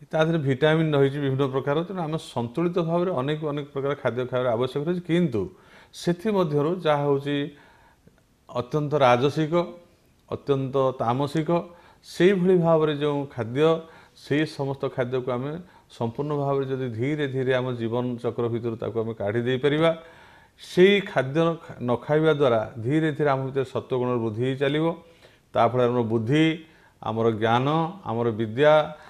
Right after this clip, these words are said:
ଆମର ବିବେକ, ଏଗୁଡ଼ିକ ସବୁଗୁଡ଼ିକ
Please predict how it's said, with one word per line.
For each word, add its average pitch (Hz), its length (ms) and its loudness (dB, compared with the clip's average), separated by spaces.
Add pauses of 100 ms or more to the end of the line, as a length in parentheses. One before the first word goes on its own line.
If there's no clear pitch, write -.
(260)
ଆମର 127 220 4
ବିବେକ, 139 460 4 (140)
ଏଗୁଡ଼ିକ 151 340 0
ସବୁଗୁଡ଼ିକ 180 720 2